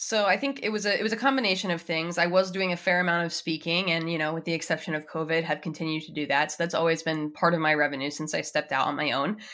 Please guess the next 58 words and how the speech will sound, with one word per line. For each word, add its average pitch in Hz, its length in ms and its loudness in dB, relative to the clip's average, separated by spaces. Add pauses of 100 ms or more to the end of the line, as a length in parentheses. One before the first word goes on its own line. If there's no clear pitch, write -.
(240)
But 170 120 2
I 180 240 6
was 196 280 6
at 190 60 0
the 170 80 0
time 190 340 2
doing 170 240 -2
a 156 120 0
ton 165 280 -2
of 156 140 -2
consulting. - 600 -6
So 151 180 -4
consulting 156 520 -2
was 147 220 -4
sort 156 140 -2
of 151 80 -6
the 147 40 -4
main 151 380 -2
source 160 260 -4
of 151 60 -12
income. 240 480 0 (400)
And 185 220 8
it 180 80 2
was 175 160 -2
mostly, 175 500 2
truthfully, 165 640 -2
folks 208 320 0
that 208 100 0
I 196 60 6
had 180 180 0
worked 170 300 0
with 156 240 0
on 170 180 2
the 170 60 0
corporate 185 380 -2
side 151 340 2
who, 156 240 0
when 156 240 0
finding 170 340 4
out 175 200 4
that 160 100 2
I 160 100 4
was 156 160 -2
out 156 140 4
on 151 100 -2
my 156 160 0
own, 208 320 4
wanted 160 280 0
to 156 180 -2
kinda 156 240 0
continue 156 400 -8
to 151 80 -6
work 147 240 -8
with 156 160 -16
me 143 120 -6
as 139 160 -6
well. - 280 -2
So 156 360 0